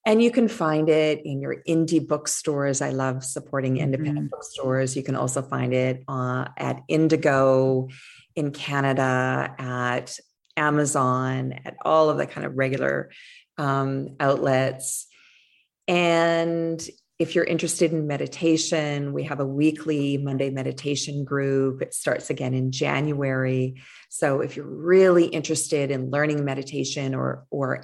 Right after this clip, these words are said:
Speaker 1: amplifying a practice that you have already, we meet online every Monday between seven and eight. And, uh, you can also find me at Insight Timer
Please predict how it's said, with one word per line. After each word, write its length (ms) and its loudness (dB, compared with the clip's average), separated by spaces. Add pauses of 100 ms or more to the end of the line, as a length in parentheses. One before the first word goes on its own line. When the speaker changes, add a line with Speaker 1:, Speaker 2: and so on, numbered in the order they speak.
Speaker 1:
amplifying 920 0 (200)
a 60 -8
practice 460 -4
that 120 -6
you 100 -2
have 300 -2
already, 840 -2 (140)
we 100 2
meet 460 -2
online 800 -2
every 220 -2
Monday 640 -2 (180)
between 320 -2
seven 360 -2
and 200 -4
eight. 520 -4 (600)
And, 720 -2 (140)
uh, 460 -2
you 120 2
can 140 2
also 260 2
find 360 0
me 480 -2
at 400 -2
Insight 420 -2
Timer 440 -6